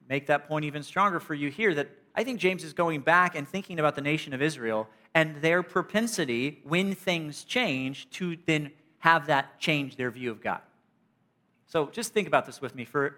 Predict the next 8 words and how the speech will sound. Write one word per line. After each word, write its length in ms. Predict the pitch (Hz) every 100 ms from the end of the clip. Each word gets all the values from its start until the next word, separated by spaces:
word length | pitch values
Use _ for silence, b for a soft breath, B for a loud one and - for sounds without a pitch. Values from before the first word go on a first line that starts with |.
| -
just 140 | 180
a 40 | -
moment. 260 | 139 95 - _ _ _ _ _ _ _ _ _ _ _ _ _ _ _ _ _ _ _ _
Israel, 600 | 190 220 180 160 170 247 - _
Jacob, 400 | - 180 151 175 - - _ _ -
and 100 | 151
his 120 | 160
sons 640 | - 202 151 156 175 -